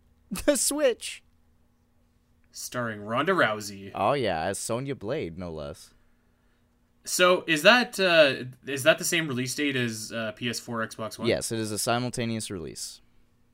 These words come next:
Speaker 2: Hell yeah.
Speaker 1: And if you
Speaker 2: Cool.
Speaker 1: pre-order M K eleven, you are automatically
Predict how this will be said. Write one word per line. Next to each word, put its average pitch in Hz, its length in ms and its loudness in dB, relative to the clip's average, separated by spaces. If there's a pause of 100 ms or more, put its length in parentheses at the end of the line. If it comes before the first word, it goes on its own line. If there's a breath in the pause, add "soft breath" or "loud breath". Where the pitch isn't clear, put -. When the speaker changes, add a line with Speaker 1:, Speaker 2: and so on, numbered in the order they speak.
(180)
Speaker 2:
Hell 110 180 -8
yeah. 139 280 -8 (1000)
Speaker 1:
And 170 300 -4
if 123 160 -8
you 117 80 -8
Speaker 2:
Cool. - 60 -10
Speaker 1:
pre-order 107 760 -4 (180)
M 113 140 -8
K 107 160 -4
eleven, 90 600 -8 (160)
you 113 840 -6
are 98 220 -4
automatically 104 1120 -6